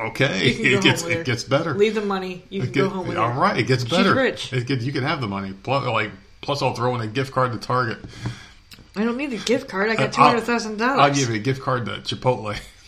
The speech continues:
Speaker 1: <laughs>
Speaker 2: I don't need it. I got two hundred thousand dollars. You, you run off with her. It, it's all
Speaker 1: All right,
Speaker 2: good.
Speaker 1: all right, all right. Hey, you guys hearing that?
Speaker 2: You ready? I got two stories left.
Speaker 1: I'm
Speaker 2: How many
Speaker 1: ready
Speaker 2: you
Speaker 1: for,
Speaker 2: got?
Speaker 1: I'm, I'm ready for my jab. Uh, however many you got.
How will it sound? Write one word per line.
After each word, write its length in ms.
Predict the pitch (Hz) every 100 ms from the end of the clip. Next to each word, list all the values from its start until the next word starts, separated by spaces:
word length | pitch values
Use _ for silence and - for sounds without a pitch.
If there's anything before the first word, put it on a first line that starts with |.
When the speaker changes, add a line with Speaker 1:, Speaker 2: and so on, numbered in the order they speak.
| -
Speaker 1:
<laughs> 340 | 135 - -
Speaker 2:
I 100 | 220
don't 120 | 254
need 160 | 277 320
it. 240 | 220 -
I 100 | 208
got 120 | 247 254
two 140 | 277
hundred 180 | 285 254
thousand 260 | 262 254 254
dollars. 360 | 285 254 180
You, 160 | 214 214
you 180 | 190 208
run 240 | 220 233 240
off 160 | 240
with 120 | 240
her. 280 | 240 285 175 -
It, 160 | 202
it's 180 | - 214
all 140 | 208 247
Speaker 1:
All 60 |
right, 260 | 185 277 -
Speaker 2:
good. 100 | -
Speaker 1:
all 140 | 160
right, 340 | 107 147 190 -
all 120 | -
right. 100 | 113
Hey, 140 | 156
you 260 | 151 101 107
guys 180 | 104 117
hearing 260 | 135 165
that? 200 | 175 202 196 - -
Speaker 2:
You 140 | 233
ready? 340 | 233 247 311 302 -
I 100 | 220
got 160 | 240 233
two 160 | 262
stories 340 | 240 247 233 214
left. 180 | 180
Speaker 1:
I'm 60 | 127
Speaker 2:
How 40 | -
many 140 | 131
Speaker 1:
ready 160 | 175 196
Speaker 2:
you 40 |
Speaker 1:
for, 120 | 170
Speaker 2:
got? 200 | 127 117
Speaker 1:
I'm, 240 | 117 104 104
I'm 100 | 104
ready 140 | 127
for 100 | 120
my 100 | 117
jab. 340 | 104 120 107 - - - -
Uh, 640 | 113 123 120 110 98 98 101 101 92
however 220 | 107 113
many 220 | 123 123
you 100 | 120
got. 300 | 113 107 98